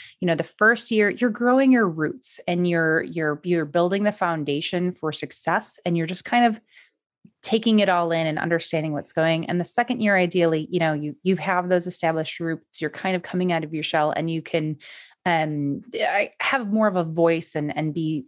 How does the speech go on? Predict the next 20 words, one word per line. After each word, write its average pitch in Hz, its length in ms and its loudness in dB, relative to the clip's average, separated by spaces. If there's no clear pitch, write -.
be 180 100 2
more 160 200 0
seen 160 340 -4
and, 147 260 -2
and, 147 240 -4
um, 139 240 -4
visible. 175 540 0
And 226 100 4
then 208 120 4
the 196 60 -2
third 214 320 2
year 240 240 4
is 202 440 0
usually 202 500 4
where 175 220 4
we 170 120 0
see, 160 380 -2
um, 151 580 -2
obviously 180 460 0
it, - 160 -8